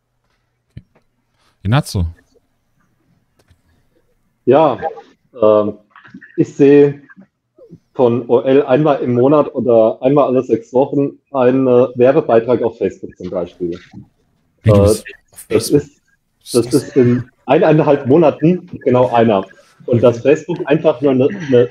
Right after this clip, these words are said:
Speaker 2: Spam-Werbeplattform ist, wissen wir eigentlich alle miteinander auch. Äh, sodass der Erfolg von dieser Werbeanzeige von, ja, eher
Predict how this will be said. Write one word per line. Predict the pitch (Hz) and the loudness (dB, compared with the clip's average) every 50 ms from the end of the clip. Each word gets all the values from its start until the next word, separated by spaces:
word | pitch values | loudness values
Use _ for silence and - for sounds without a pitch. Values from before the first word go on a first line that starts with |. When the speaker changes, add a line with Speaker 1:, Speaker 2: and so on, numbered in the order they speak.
| - _ | -4 _
Speaker 2:
Spam-Werbeplattform | _ _ _ _ 151 180 214 190 139 120 117 120 120 - 113 110 107 - - - 107 101 107 123 | _ _ _ _ 0 2 2 2 2 2 2 0 -6 -6 -6 -6 -8 -6 -4 -4 -4 -4 -2 -4
ist, | 135 123 - | -6 -4 -4
wissen | 127 127 123 131 127 | -6 -6 -4 -4 -2
wir | 120 123 123 113 | 0 0 0 0
eigentlich | 113 113 123 123 120 123 - - _ | -2 -2 -2 -2 -2 -4 -8 -16 _
alle | 120 123 120 113 | -2 0 0 0
miteinander | 117 123 117 113 107 104 107 107 - 90 - | 0 -2 -4 -4 -4 -2 -2 -2 -2 -2 -4
auch. | 85 80 80 - - _ _ _ _ _ _ _ _ _ _ _ _ _ _ _ | -6 -8 -10 -10 -12 _ _ _ _ _ _ _ _ _ _ _ _ _ _ _
Äh, | 113 107 104 101 110 113 - | 0 2 2 2 0 -2 -8
sodass | - - - 113 - - 117 117 117 - - _ _ _ _ | -16 -6 -4 -4 -2 0 0 0 0 -4 -12 _ _ _ _
der | 110 110 113 | -4 -2 -2
Erfolg | 127 - - - 139 170 175 - - - - - _ | -2 -2 0 2 4 4 4 4 2 -4 -14 -20 _
von | _ 123 107 101 | _ -4 0 2
dieser | - 143 117 120 107 | 0 0 2 0 0
Werbeanzeige | 107 120 127 120 120 107 107 98 - 110 98 101 92 - 104 - - | 2 0 0 -2 -4 -4 -4 -4 -2 0 0 0 0 -2 -6 -10 -8
von, | - 104 98 101 101 101 104 104 - _ _ _ | -4 -2 0 0 0 0 -2 -4 -6 _ _ _
ja, | - 107 98 101 101 107 113 127 - - - - - _ _ _ _ _ _ | -2 0 2 2 2 0 -2 -6 -10 -14 -18 -18 -18 _ _ _ _ _ _
eher | 120 113 113 113 110 110 117 117 117 - | 0 2 2 4 2 2 0 -2 -4 -10